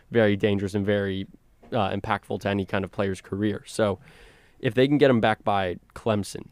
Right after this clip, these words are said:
that's really going to be huge for him, especially if he can make something happen in that one, because that's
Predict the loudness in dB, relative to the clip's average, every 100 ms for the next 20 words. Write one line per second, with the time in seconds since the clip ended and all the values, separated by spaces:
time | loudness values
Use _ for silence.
0 | -4 -2 -2 -4 -10 -2 2 4 2 0
1 | 0 0 -2 -6 -4 -4 -4 -4 -4 -2
2 | -4 -4 0 0 2 -2 -2 -2 -2 -2
3 | -4 -8 _ _ _ _ -2 0 0 0
4 | -2 -2 -2 -2 -4 -4 -4 -2 -2 -4
5 | -14